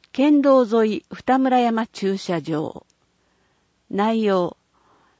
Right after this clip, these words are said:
秋の七草、藤袴に、旅の途中、二村山で羽を休める、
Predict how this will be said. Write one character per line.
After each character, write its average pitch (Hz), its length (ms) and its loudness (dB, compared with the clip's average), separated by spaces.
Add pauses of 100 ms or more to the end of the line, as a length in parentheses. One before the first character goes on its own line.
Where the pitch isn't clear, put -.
(240)
秋 320 280 0
の 269 160 0
七 208 300 -2
草、 - 360 -10 (240)
藤 208 280 -10
袴 208 440 -2
に、 127 180 -12 (280)
旅 247 280 0
の 294 160 2
途 247 160 0
中、 190 480 -6 (720)
二 - 320 0
村 277 280 4
山 233 280 2
で 202 180 0
羽 220 380 -2
を 254 120 2
休 220 320 0
め 180 160 -2
る、 165 200 -8